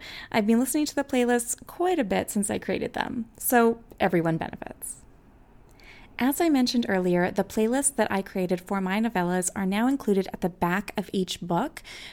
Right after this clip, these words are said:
So if you buy the ebooks, they're in there. The new updated versions of the paperbacks all have them at the back as well. But all of the playlists are also available on Spotify, so,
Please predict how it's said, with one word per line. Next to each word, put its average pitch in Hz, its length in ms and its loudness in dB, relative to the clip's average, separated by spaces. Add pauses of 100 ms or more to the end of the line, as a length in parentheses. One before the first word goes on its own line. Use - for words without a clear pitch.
So 202 340 2
if 190 240 -2
you 180 380 4
buy 175 360 2
the 185 100 -4
ebooks, 247 460 2
they're 175 120 -2
in 185 240 2
there. 175 300 4 (200)
The 180 460 2
new 190 500 2
updated 180 360 2
versions 175 340 -2
of 170 80 -4
the - 80 -8
paperbacks 175 640 -2
all 175 140 2
have 175 180 -6
them 175 100 -2
at - 60 -10
the 165 80 -4
back 165 340 -4
as - 180 -4
well. 170 380 2 (640)
But 240 540 0
all 226 160 2
of 277 80 -2
the 330 100 0
playlists 208 560 0
are 202 160 -4 (120)
also 196 340 0
available 185 580 -2
on 175 180 0
Spotify, - 960 -4 (100)
so, 175 640 -2